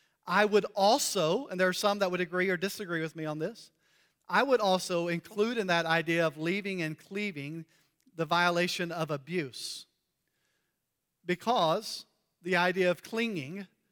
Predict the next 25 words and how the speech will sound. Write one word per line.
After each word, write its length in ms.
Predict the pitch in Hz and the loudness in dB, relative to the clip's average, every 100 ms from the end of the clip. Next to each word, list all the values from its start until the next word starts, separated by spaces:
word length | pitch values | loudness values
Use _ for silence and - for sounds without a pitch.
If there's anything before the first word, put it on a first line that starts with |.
| _ _ _ - | _ _ _ -4
cleaving, 580 | 220 220 165 147 175 - | -2 0 -2 -6 -8 -4
even 220 | 214 214 | -4 -2
within 280 | 190 196 190 | -2 -2 0
the 80 | 170 | 0
Hebrew 340 | 196 185 180 | -2 0 2
word 220 | 180 170 | 2 0
itself, 420 | 156 - 208 180 | -2 0 2 2
is 120 | 165 151 | -2 -4
the 120 | 165 | -2
idea 300 | 160 165 160 | -2 -2 -4
of 80 | 160 | -6
protection 680 | 151 190 190 - 220 220 - _ _ - | -10 -8 -8 -8 -10 -14 -20 _ _ -10
and 140 | 165 - | -10 -4
honor 540 | 170 170 185 190 190 _ _ _ | -2 0 0 -4 -6 _ _ _
and 140 | 160 156 | -12 -6
value 680 | 165 165 170 175 190 190 170 _ _ _ | -2 0 0 -2 -4 -6 -12 _ _ _
and 180 | 160 160 | -8 -8
pursuit. 640 | 156 - 170 139 - - _ _ _ - | -8 -8 -8 -10 -12 -20 _ _ _ -4
And 120 | 175 | 2
I 140 | 185 | 4
believe 400 | 226 247 185 170 | 4 2 2 2
a 80 | 160 | -2
pattern 600 | 156 - 196 196 220 233 | -4 -2 2 4 2 0
of 200 | 226 196 | 0 0
abuse, 960 | 180 147 190 220 165 202 - - - - | 0 -2 -6 -4 -4 -4 -8 -8 -8 -10